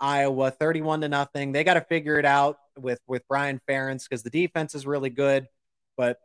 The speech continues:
Iowa's not gonna be, they could win the Big Ten West, and Penn State could hypothetically see Iowa again. And I think Penn State, uh, this, the Penn State team that we know is coming,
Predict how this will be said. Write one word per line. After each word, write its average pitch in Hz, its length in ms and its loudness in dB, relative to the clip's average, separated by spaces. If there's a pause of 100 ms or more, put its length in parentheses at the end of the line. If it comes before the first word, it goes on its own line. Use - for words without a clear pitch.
Iowa's 131 400 -2
not 131 200 -2
gonna 135 120 -4
be, 123 320 -4
they 180 160 6
could 226 340 6
win 202 240 4
the 170 60 -2
Big 175 260 0
Ten 175 220 2
West, 180 300 2
and 147 120 -4
Penn 170 200 0
State 196 260 0
could - 120 0
hypothetically 170 680 4
see 185 260 0
Iowa 165 460 4
again. 160 340 0
And 143 100 -4
I 143 120 0
think 143 240 -10
Penn 147 180 -4
State, 151 360 -4 (600)
uh, 135 120 -8 (160)
this, 180 320 0 (200)
the 139 120 -6
Penn 202 240 0
State 185 360 -4
team 202 220 -6
that 170 160 0
we 147 140 -6
know 143 360 0
is 127 300 -8
coming, 180 560 -4